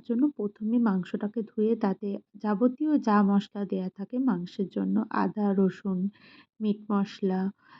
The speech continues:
জিরে, ধনে, লবণ, হলুদ, লঙ্কা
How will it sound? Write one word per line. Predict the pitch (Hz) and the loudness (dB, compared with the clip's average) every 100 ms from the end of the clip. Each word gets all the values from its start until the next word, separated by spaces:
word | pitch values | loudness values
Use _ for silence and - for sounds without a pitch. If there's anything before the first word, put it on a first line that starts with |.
| _ - | _ -12
জিরে, | 196 214 202 202 202 | 0 6 10 8 8
ধনে, | 214 196 190 196 | 2 2 4 6
লবণ, | 196 190 180 185 196 | 6 6 4 4 6
হলুদ, | 190 185 180 185 190 | 6 4 4 4 4
লঙ্কা | 196 180 180 175 190 | 4 2 0 -4 -8